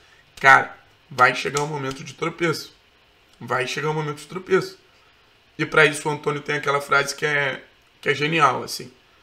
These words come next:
"Quinze minutos de frustração, quinze minutos de comemoração."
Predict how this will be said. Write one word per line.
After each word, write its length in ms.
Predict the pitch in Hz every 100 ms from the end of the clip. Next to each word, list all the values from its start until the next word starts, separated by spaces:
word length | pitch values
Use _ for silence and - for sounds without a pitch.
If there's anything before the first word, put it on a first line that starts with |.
| _ _
"Quinze 260 | 160 185 170
minutos 320 | 160 156 143
de 80 | 143
frustração, 720 | - 139 - - - - - _ _ _ _ -
quinze 300 | - 170 160
minutos 400 | 156 151 151 135
de 80 | 131
comemoração." 760 | 147 147 143 156 156 135 120